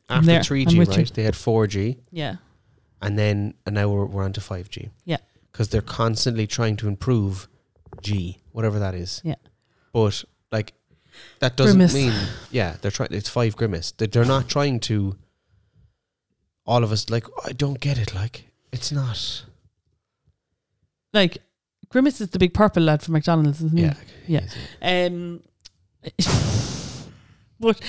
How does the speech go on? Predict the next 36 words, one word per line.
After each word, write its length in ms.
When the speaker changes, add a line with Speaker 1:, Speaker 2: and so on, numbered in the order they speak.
Speaker 2:
you 80
know, 40
he 160
originally 420
had 320
six 360
arms 380
and 120
four 260
legs, 400
and 100
he 80
was 100
terrifying 440
to 80
children. 340
Speaker 1:
That's 180
hot. 380
Speaker 2:
I 120
didn't 120
even 140
read 180
that. 260
I 40
just 160
knew 100
that. 840
Speaker 1:
Um, 280
I 120
just, 280
I've 120
seen 300
some 140
people, 460
like, 220
I 440